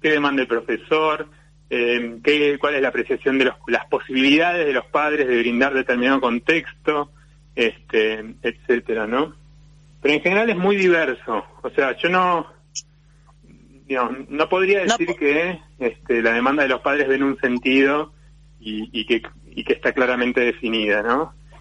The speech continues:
Speaker 1: Este, es muy diverso.
Speaker 2: Está bien, no, está muy diverso, está bien, como que parte te piden más, te exijan
Speaker 1: Mm.
Speaker 2: más, otros que exijan menos,
Speaker 1: Mm.
Speaker 2: entonces no le tenés que dar bola a ninguna.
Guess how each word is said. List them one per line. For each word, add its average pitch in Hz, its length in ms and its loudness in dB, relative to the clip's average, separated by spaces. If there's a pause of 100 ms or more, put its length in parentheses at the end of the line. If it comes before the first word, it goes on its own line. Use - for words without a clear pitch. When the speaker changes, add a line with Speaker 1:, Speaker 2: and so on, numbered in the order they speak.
(180)
Speaker 1:
Este, 127 380 0
es 120 60 2
muy 151 160 0
diverso. 139 240 2
Speaker 2:
Está 240 120 2
bien, 247 240 -2
no, 240 200 0
está - 240 -8 (760)
muy 254 160 2
diverso, 220 440 0
está 254 260 -2
bien, 185 340 -2
como 180 280 -4
que 185 120 2
parte 302 400 0
te 226 140 -2
piden 262 360 -4
más, 277 380 0 (140)
te 202 80 -6
exijan 262 480 -4
Speaker 1:
Mm. 247 40 -4
Speaker 2:
más, 285 200 0
otros 247 340 -2
que 226 140 -2
exijan 247 560 -2
menos, 294 520 0 (440)
Speaker 1:
Mm. 269 180 0
Speaker 2:
entonces 302 260 2
no 311 100 2
le 285 120 0
tenés 285 160 -2
que 285 120 -2
dar 285 100 2
bola 294 180 0
a 330 40 -2
ninguna. 294 600 0